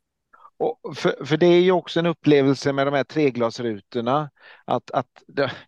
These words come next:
de känns lite bångliga att se igenom. Det, det, det blir inte, upplevelsen blir inte lika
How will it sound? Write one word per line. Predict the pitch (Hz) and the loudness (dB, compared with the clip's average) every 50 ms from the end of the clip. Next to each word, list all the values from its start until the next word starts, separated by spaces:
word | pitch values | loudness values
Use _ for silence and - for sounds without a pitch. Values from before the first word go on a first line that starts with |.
| _ _ - - - - _ | _ _ -20 -20 -20 -20 _
de | - 135 135 | -8 -6 -4
känns | - - - 165 165 165 165 151 - - | -4 -2 0 0 0 -2 -4 -6 0 2
lite | 160 156 135 _ - 139 127 127 123 123 123 120 123 123 123 120 120 117 117 120 120 117 110 | 2 2 2 _ 2 4 6 6 6 6 4 4 4 4 4 4 2 2 2 0 0 -2 -2
bångliga | - 156 147 135 123 117 110 117 120 120 123 | -4 -4 -4 -4 -4 -2 0 0 2 0 0
att | 120 | -4
se | - - 143 117 104 | -4 -4 -2 -2 -2
igenom. | 107 107 113 113 123 131 | 0 -2 -2 -4 -4 -6
Det, | 123 135 143 | -6 -6 -4
det, | 135 143 143 | -4 -4 -4
det | 139 139 131 | -2 -4 -2
blir | 131 139 131 131 151 | 0 0 0 0 0
inte, | 196 202 - - 131 123 120 120 117 117 113 - _ _ _ _ _ _ _ _ _ _ _ _ _ _ - - | -2 -2 -2 0 2 2 4 4 2 0 -2 -8 _ _ _ _ _ _ _ _ _ _ _ _ _ _ -12 -12
upplevelsen | 165 _ _ _ - - 135 135 131 127 135 147 151 - - 165 160 | -12 _ _ _ -4 0 2 2 2 2 0 -2 -2 -4 -6 -6 -4
blir | 160 160 147 139 143 | -2 0 0 0 -2
inte | 143 127 - - 123 | -4 -8 -6 -4 -2
lika | 120 123 123 110 _ - 120 113 110 110 110 107 110 110 | 0 0 -2 -4 _ -4 -2 -2 0 0 0 0 -2 -2